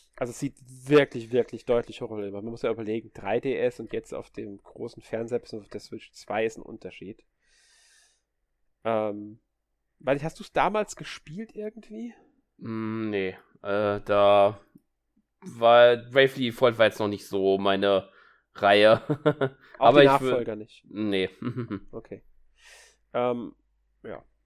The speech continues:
Speaker 1: Aber du wolltest noch was sagen?
Speaker 2: Ja, ich, sieht trotzdem, äh, sehr interessant aus auf jeden Fall und sehr gut auf jeden Fall und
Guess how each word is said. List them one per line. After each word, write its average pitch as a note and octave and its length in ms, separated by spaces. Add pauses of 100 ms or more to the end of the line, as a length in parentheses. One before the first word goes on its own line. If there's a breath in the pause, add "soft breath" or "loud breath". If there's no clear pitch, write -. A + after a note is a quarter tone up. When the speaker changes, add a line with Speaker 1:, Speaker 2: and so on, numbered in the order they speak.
(160)
Speaker 1:
Aber C3 300
du D3+ 100
wolltest C#3+ 180
noch - 80
was C#3 120
sagen? D#3+ 260 (240)
Speaker 2:
Ja, A2 240
ich, - 280 (560)
sieht - 300
trotzdem, B2+ 540
äh, B2 640
sehr A#2+ 760
interessant B2+ 460
aus G2 160
auf F#2 140
jeden G2 160
Fall G2+ 180
und G2+ 100
sehr A2 140
gut G#2+ 240
auf F2+ 160
jeden F#2 240
Fall F#2 300
und F#2 480